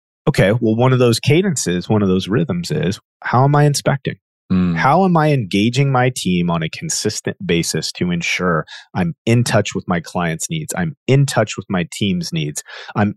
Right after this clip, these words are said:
Speaker 1: in touch with our brand's persona in the field, the way we deliver
Speaker 2: Mm.
Speaker 1: customer service.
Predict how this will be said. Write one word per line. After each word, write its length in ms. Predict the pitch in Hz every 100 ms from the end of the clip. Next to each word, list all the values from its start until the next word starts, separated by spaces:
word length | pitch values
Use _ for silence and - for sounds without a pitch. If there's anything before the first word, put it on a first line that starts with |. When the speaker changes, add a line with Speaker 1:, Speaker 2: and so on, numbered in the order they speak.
| -
Speaker 1:
in 180 | 147
touch 320 | 147 135 120 -
with 100 | 104
our 120 | 101
brand's 480 | 85 95 101 101 -
persona 500 | - 101 - 101 95
in 140 | 87
the 80 | 82
field, 440 | - 95 92 85
the 60 | 85
way 260 | 85 117 131
we 120 | 127
deliver 460 | 107 95 95 92
Speaker 2:
Mm. 20 | 90
Speaker 1:
customer 400 | 92 82 78 87
service. 380 | 82 113 113 82